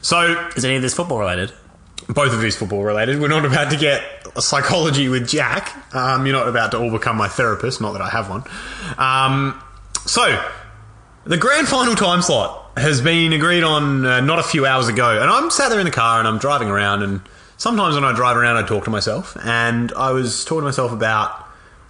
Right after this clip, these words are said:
Speaker 1: um, why we need to change the grand final time, but then by extension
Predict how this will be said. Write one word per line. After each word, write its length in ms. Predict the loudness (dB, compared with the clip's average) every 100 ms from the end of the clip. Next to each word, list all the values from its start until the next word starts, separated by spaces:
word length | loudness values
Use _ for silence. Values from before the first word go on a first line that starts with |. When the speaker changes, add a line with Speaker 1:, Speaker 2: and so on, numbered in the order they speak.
| -16
Speaker 1:
um, 720 | -4 0 2 2 2 -2 -4 -8 -20 -20 -20 -20 -20 -12
why 360 | -4 -2 0 0
we 280 | 0 -2 -4
need 200 | -2 -2
to 100 | -4 -10 -20 _ -20 -8
change 580 | -4 -2 -2 -4 -10 -16 -8
the 80 | -4
grand 240 | 0 0
final 220 | 0 -2 0
time, 260 | -2 -2 -8 -10
but 120 | -4 0
then 140 | 0
by 160 | 2 0
extension 580 | 0 -2 -2 -2 -4